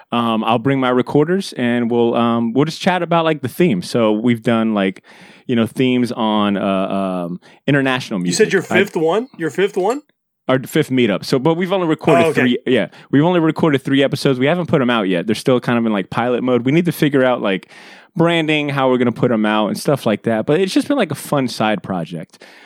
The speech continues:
Speaker 1: But, um, on the Next Spin Instagram page, um,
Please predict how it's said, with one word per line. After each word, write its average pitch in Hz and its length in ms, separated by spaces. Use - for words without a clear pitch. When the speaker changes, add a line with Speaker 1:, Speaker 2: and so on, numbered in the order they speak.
Speaker 1:
But, 127 160
um, 117 320
on 131 140
the 127 80
Next 143 340
Spin 123 520
Instagram 117 540
page, 95 460
um, 98 640